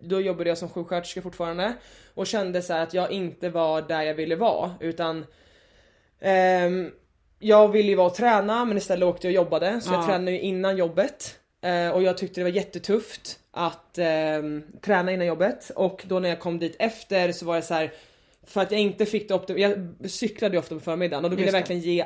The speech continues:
Speaker 1: allt på det passet efter jobbet.
Speaker 2: Ja.
Speaker 1: Och då kände jag alltid liksom att, ja, men så här, det var inte ens kul.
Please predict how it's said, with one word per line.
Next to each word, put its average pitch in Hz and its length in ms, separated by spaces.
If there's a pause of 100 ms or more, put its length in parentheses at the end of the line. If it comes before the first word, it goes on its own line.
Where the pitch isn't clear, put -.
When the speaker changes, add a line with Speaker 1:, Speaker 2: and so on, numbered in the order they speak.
(120)
Speaker 1:
allt 214 360
på 180 80
det 160 100
passet 156 420
efter 160 240
jobbet. - 480
Speaker 2:
Ja. 170 220 (320)
Speaker 1:
Och 190 140
då 202 100
kände 185 300
jag 180 80
alltid 170 260
liksom 170 240
att, - 340 (380)
ja, 269 80
men 262 120
så 247 120
här, 190 300
det 180 120
var 214 100
inte 208 220
ens 185 260
kul. 160 440